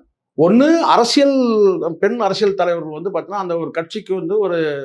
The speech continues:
அந்த தலைமை தாங்குற இடத்துல இருக்கணும். அது தேசிய கட்சியா கூட இருக்கட்டுமே, மாநில கட்சிக்கு வந்து தலைமை தாங்கி அதை வழி நடத்தக்கூடிய இடத்துல வந்து நீங்க சொன்ன உடனே நீங்க யார்கிட்ட டக்குன்னு நீங்க உங்களுடைய பார்வை போனா, ஆ, தமிழிசை கிட்ட போகும். ஆனாலும் நிரந்தரமா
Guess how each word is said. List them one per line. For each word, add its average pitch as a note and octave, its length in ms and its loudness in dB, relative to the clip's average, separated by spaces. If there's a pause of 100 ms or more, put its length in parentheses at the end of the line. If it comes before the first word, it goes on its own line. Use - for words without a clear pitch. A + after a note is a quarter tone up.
(160)
அந்த C#3+ 160 -8
தலைமை F3 340 -2
தாங்குற D3+ 260 -2
இடத்துல C3+ 280 -8
இருக்கணும். C3+ 380 -10 (380)
அது G#2+ 80 -16
தேசிய C#3 280 -2
கட்சியா D3+ 220 -2
கூட E3 140 0
இருக்கட்டுமே, D#3 460 -4
மாநில D#3 260 -4
கட்சிக்கு D3 340 -12
வந்து C#3+ 200 -10
தலைமை D#3+ 320 -2
தாங்கி D3+ 420 -4
அதை D#3 160 0
வழி D3 160 -2
நடத்தக்கூடிய C#3 440 -6
இடத்துல E3+ 200 -6
வந்து E3 220 -2 (340)
நீங்க D3+ 220 -2
சொன்ன E3+ 260 -2
உடனே F#3 180 -2
நீங்க F3 180 -4
யார்கிட்ட D#3+ 520 -4
டக்குன்னு D3+ 300 -6
நீங்க D3+ 140 -8
உங்களுடைய C3+ 240 -6
பார்வை D3+ 280 0
போனா, D3+ 280 -6 (440)
ஆ, C#3+ 120 -4 (580)
தமிழிசை F3 340 -2
கிட்ட B2+ 140 -6
போகும். A#2+ 300 -14 (400)
ஆனாலும் B3+ 340 2
நிரந்தரமா B3+ 460 2